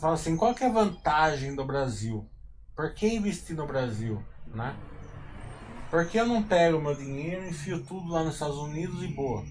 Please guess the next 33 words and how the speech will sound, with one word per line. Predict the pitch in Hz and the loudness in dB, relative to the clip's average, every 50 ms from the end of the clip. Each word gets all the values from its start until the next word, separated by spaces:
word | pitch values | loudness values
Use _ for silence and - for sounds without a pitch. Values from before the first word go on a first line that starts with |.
| - - - - - - - - - - | -12 -14 -14 -16 -16 -16 -14 -14 -12 -10
né? | - 117 131 151 165 - - - - - - - - - - - - - - | -8 -6 -6 -6 -8 -10 -14 -16 -18 -18 -20 -20 -16 -18 -16 -16 -16 -12 -10
Escapo | 113 - - - 143 147 147 151 147 - 131 123 | -10 -8 -2 6 8 8 8 8 6 2 -2 -4
de | 123 127 | -4 -4
todo | - 147 143 139 | -4 -4 -4 -4
esse | - - 131 | -6 -4 -4
risco | 131 139 - - - - | -4 -4 -4 -4 -6 -4
Brasil, | 123 123 123 117 107 101 113 127 139 139 | -2 -2 0 0 -2 -2 -2 -2 -2 -2
não | 131 113 | -2 -4
sei | 107 | -6
o | 113 | -6
que | 127 | -6
lá, | 127 123 | -6 -6
pá, | - 135 | -4 -6
pá, | 135 135 135 135 131 - - | -8 -6 -8 -8 -8 -10 -12
pá. | - 107 101 - - - - - - - - - - - - - - - - - - - - - - - - - - - - - - - - - - - - - - - - 135 - | -12 -10 -10 -12 -12 -14 -14 -12 -10 -8 -8 -8 -6 -6 -8 -8 -8 -10 -14 -16 -14 -16 -16 -14 -16 -16 -14 -12 -12 -10 -10 -10 -10 -10 -10 -10 -10 -12 -12 -14 -14 -16 -16 -14 -10
É... | 151 147 147 147 147 147 147 143 143 143 143 143 139 139 139 135 135 131 123 - - - - - - - - - - - - - - - - - - - - - - - - - - - - - - - - - - - | -4 -2 0 2 2 4 4 4 4 4 4 2 2 0 0 0 0 -2 -2 -6 -12 -14 -16 -18 -18 -18 -18 -20 -20 -20 -20 -20 -20 -20 -20 -20 -18 -8 -8 -8 -8 -8 -14 -16 -18 -18 -18 -18 -16 -16 -16 -14 -14 -8
eu | - - | -2 -2
sempre | 185 175 240 247 247 - | 2 2 2 2 2 0
tive | 254 226 | -2 4
uma | 208 208 208 | 4 4 4
coisa | 208 202 202 | 4 2 4
muito | 202 214 208 254 247 | 4 2 2 0 -2
clara, | - - 175 170 170 165 156 147 143 | -2 6 8 10 10 10 8 6 2
que | - 147 | -4 -6
assim, | 139 - - - 135 127 120 | -8 -8 -8 -8 -6 -6 -6
ó, | 110 110 110 - - - | -6 -6 -8 -10 -8 -6
aqui | 156 143 - - - 240 214 | -6 -6 -6 -4 2 2 2
é | 190 | 4
com | - 180 | 4 2
emoção, | 143 131 127 131 - - - 190 185 180 | 2 4 4 2 2 0 2 2 4 4
é | 175 175 | 2 0
com | 175 202 | 0 0
emoção, | 208 208 233 240 220 - - - 117 107 101 | 0 0 0 -2 -2 -4 -6 -6 -6 -6 -6